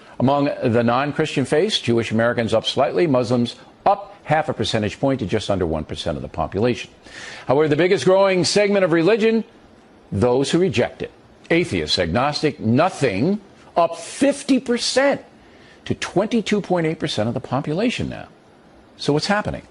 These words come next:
There's no question that people of faith are being marginalized by a secular media and pernicious entertainment.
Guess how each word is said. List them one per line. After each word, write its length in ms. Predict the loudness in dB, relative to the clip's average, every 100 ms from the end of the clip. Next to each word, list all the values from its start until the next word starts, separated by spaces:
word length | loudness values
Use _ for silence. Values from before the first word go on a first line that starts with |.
| -20 -20 -20 -20 -20 -20 -8 -2
There's 120 | 0
no 100 | 2
question 340 | 2 2 2
that 140 | 2 2
people 240 | 2 2
of 80 | 0
faith 280 | 0 0 0
are 60 |
being 240 | 2 2 4
marginalized 640 | 2 2 0 2 2 0
by 120 | 0
a 80 | 2
secular 420 | 2 0 2 0
media 340 | 2 2 2 2
and 160 | 2 0
pernicious 460 | 0 0 0 -2 -2
entertainment. 500 | -4 -4 -6 -8